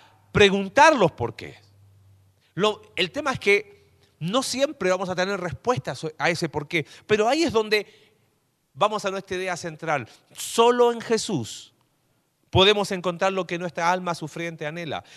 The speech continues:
Job anhelaba razones para sus rescu-, sus cuestionamientos. ¿Sabes? En Jesús nosotros encontramos más que razones. Encontramos consuelo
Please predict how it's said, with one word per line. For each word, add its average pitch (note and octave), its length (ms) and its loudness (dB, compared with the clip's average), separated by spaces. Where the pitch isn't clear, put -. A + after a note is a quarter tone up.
Job A#3 360 8
anhelaba A3+ 560 6
razones F#3 560 0
para F3+ 240 2
sus F3 160 -2
rescu-, E3 320 -6
sus - 440 -2
cuestionamientos. D3 960 -4
¿Sabes? E3 320 0
En C#3+ 120 -2
Jesús D3 600 -2
nosotros D3+ 420 4
encontramos D3+ 640 4
más D#3+ 260 2
que C3+ 140 0
razones. F2+ 600 -4
Encontramos C#3 520 6
consuelo F3+ 920 8